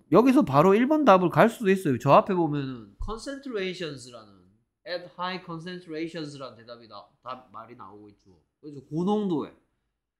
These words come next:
고농도가 되려면 당연히, 그렇죠. 뭐에 뭐를, amount of manganese, 망간의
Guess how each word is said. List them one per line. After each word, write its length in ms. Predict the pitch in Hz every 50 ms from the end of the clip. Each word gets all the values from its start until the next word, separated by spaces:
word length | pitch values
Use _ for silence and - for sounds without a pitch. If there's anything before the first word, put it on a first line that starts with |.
| _ _ _ _ _
고농도가 540 | - 214 247 277 285 285 285 269 240 220 190
되려면 420 | 180 180 175 175 170 156 147 131
당연히, 640 | 120 139 139 151 175 190 185 170 151 127 104 82 - _ _ _ _ _ _ _ _ _ _ -
그렇죠. 540 | 170 180 175 180 180 175 175 170 175 175 -
뭐에 400 | 117 127 139 156 175 180 185 185 175
뭐를, 720 | 135 123 127 139 156 170 175 175 175 175 175 180 180 180 _ _ _ _ _ _ _ _ _ _ _ _ _ _ - 120
amount 460 | 135 147 170 185 196 208 208 190 202
of 260 | 190 185 180 175 160
manganese, 640 | 147 147 151 156 165 165 160 151 139 123 104 90 95
망간의 760 | 104 127 156 165 175 185 185 180 175 175 170 170 175 170 -